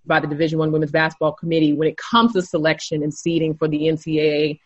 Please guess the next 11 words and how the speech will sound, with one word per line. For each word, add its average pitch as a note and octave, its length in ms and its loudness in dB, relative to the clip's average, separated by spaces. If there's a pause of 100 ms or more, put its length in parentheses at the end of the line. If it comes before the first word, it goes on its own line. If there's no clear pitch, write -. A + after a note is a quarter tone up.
(300)
Women's E3 260 0
Basketball E3 400 2
Championship, E3 800 2
availability E3 580 4
of D#3 100 -2
talent, F#3 600 2
bad D#3 260 2
losses, F3+ 720 2 (540)
common F3 240 4
opponents, F#3+ 580 2
competitive, F3+ 960 2